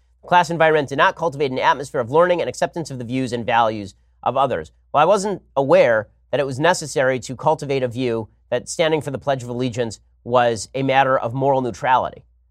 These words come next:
I wasn't aware that, that that was a necessary thing to cultivate in a classroom, honestly. Like, I, I wouldn't want anybody bullying anybody else in a classroom, and I'm for diversity of viewpoint. But it seems to me not inappropriate for the teacher to thank people for standing to the, for the Pledge of Allegiance and pointing out that it has meaning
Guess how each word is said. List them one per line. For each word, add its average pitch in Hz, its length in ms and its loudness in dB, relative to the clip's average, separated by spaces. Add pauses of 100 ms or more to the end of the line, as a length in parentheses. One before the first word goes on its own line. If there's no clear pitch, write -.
(180)
I 120 60 0
wasn't 143 260 0
aware 139 260 2
that, 120 200 -4
that 123 140 -4
that 131 160 2
was 123 100 -8
a 123 80 -6
necessary 127 560 -4
thing 117 200 -8
to 110 240 -12
cultivate 113 520 -6
in 98 80 -12
a 101 60 -10
classroom, 98 560 -2 (160)
honestly. 101 460 -10 (360)
Like, 113 220 -6 (760)
I, 120 280 4
I - 20 4
wouldn't 160 280 2
want 147 260 4
anybody 139 240 -2
bullying 135 340 2
anybody 120 300 0
else 113 180 0
in 117 120 -10
a 113 40 -8
classroom, 127 480 0 (320)
and 117 140 -4
I'm 120 120 -2
for 147 140 -2
diversity 135 460 -2
of 117 80 -4
viewpoint. 123 420 -8 (220)
But 127 60 -4
it 123 80 -10
seems 220 220 -2
to 180 80 -6
me 165 80 0
not 151 200 4
inappropriate 143 480 -2
for 131 80 -12
the 120 80 -12
teacher 139 320 -10
to 127 100 -14
thank 143 240 -4
people 120 220 -10
for 123 120 -14
standing 135 360 -6
to 123 80 -16
the, 123 80 -10
for - 200 -12
the 113 60 -10
Pledge 139 200 -2
of 147 40 -6
Allegiance 165 340 0
and 127 140 -10
pointing 143 300 -2
out 127 160 -2
that 123 80 -6
it 120 80 -6
has 123 180 -4
meaning 117 380 -2